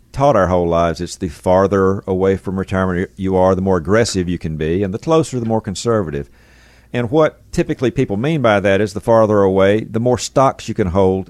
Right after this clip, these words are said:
in your portfolio, and the closer, the more bonds you should hold. So if you're far away, it might be an eighty twenty stock to bond, and closer to retirement, it could be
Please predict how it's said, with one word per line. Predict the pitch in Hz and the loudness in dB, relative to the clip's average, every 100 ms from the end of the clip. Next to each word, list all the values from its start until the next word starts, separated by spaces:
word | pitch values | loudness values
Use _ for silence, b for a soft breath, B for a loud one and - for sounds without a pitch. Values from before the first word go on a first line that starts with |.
| - | -10
in | 95 92 92 85 | -6 -4 -6 -8
your | 90 90 | -8 -6
portfolio, | 95 87 - 87 90 87 90 92 | -6 -8 -4 -4 -2 -2 0 -2
and | 90 | -4
the | |
closer, | - 110 107 104 98 | -2 -2 0 -4 -4
the | |
more | 95 107 | -2 0
bonds | 78 98 104 104 92 80 - | 0 0 0 0 -2 -6 -10
you | 82 | -10
should | 80 82 | -8 -10
hold. | 71 78 71 - b b b b b | -6 -6 -6 -12 b b b b b
So | 113 98 | 0 2
if | 90 | 2
you're | 101 | 0
far | - 104 104 | 0 2 4
away, | 98 101 | 4 2
it | 107 | 0
might | 104 | -2
be | 104 | -2
an | |
eighty | 104 107 117 | 0 -2 -2
twenty | 117 151 139 101 | -4 -4 -2 -4
stock | - 90 87 - | -2 -2 -2 -8
to | - 87 85 82 | -8 -4 -4 -6
bond, | 82 90 85 80 76 | -6 -6 -4 -6 -8
and | 80 78 73 _ - | -10 -10 -14 _ -2
closer | 127 117 | -2 0
to | 110 | -2
retirement, | 104 - 107 107 104 | -2 0 0 2 0
it | 85 | -4
could | - | -6
be | 92 95 90 | -2 0 0